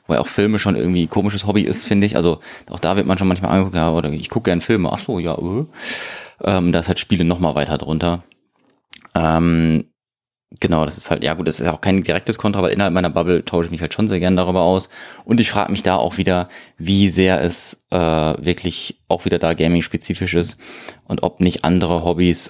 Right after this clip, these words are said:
auch, äh, außerhalb der Bubble gar nicht so viel besprochen werden. Also mit den Leuten, mit denen ich nicht über Games spreche, die haben ja sicherlich auch noch andere Hobbys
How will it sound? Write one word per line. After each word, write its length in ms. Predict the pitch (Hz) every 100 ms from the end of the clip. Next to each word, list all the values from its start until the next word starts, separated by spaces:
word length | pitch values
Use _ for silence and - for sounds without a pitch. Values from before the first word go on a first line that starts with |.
| -
auch, 440 | 76 78 - - -
äh, 40 |
außerhalb 640 | 82 76 - 80 73 85 -
der 120 | 76
Bubble 320 | 76 76 73
gar 260 | - 73 73
nicht 220 | 73 -
so 240 | 73 69
viel 260 | - 71 76
besprochen 460 | - - - 78
werden. 260 | - - -
Also 240 | 67 76 - - - -
mit 160 | -
den 140 | 92 87
Leuten, 460 | 87 - 87 -
mit 180 | 78 -
denen 140 | 85 -
ich 260 | 98 -
nicht 240 | 98 101 -
über 220 | - 87
Games 300 | 85 92 101
spreche, 320 | - 92 98
die 180 | 71 87
haben 140 | 87
ja 80 | 87
sicherlich 400 | 80 85 82 -
auch 120 | 82
noch 140 | 92 -
andere 320 | 87 87 78
Hobbys 460 | 85 90 87 -